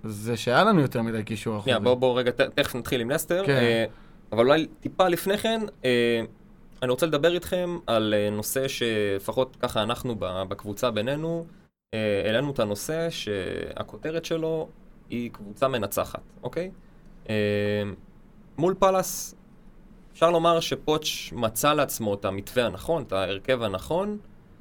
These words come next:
Speaker 2: ו-, והכל התחיל טוב. הכל התחיל בלחץ מצוין,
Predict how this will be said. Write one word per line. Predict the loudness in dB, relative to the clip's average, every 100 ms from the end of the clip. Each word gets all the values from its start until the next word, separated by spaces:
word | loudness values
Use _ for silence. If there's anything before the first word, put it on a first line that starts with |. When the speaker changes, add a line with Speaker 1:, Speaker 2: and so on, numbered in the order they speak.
| -20 -20 -16 -4
Speaker 2:
ו-, | 0 2 2 2 0 -2 -6 -18 -20 -20 -20 -20 -20 -20 -20 -14 -2
והכל | 4 6 4
התחיל | 4 2
טוב. | 2 0 -2 -16 -8
הכל | -4 -2
התחיל | -2 -4
בלחץ | -2 -2 -2 -4 -6
מצוין, | -6 -4 0 0 -2 -4